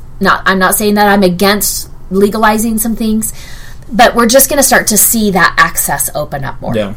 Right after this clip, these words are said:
Speaker 1: right? Because parents are gonna have it,
Speaker 2: Yeah.
Speaker 1: or friends' parents are gonna have it,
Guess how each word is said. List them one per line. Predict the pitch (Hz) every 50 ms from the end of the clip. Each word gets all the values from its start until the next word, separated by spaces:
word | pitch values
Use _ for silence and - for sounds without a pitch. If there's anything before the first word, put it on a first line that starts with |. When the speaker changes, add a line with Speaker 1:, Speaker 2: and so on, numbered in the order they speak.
| -
Speaker 1:
right? | - 185 185 190 190
Because | 190 185 - - 175 -
parents | - - - 208 196 - - 202
are | 175
gonna | 180 165 156 143
have | - - 127 120 -
it, | 110 - - -
Speaker 2:
Yeah. | 117 104 98 98 101 - - - -
Speaker 1:
or | 180 185 180 170 170 170 170 165 165 -
friends' | - - - 226 220 214 214 202 -
parents | - 180 170 151 131 - -
are | 165
gonna | - 160 147 139
have | 147 - 139 - -
it, | - - - -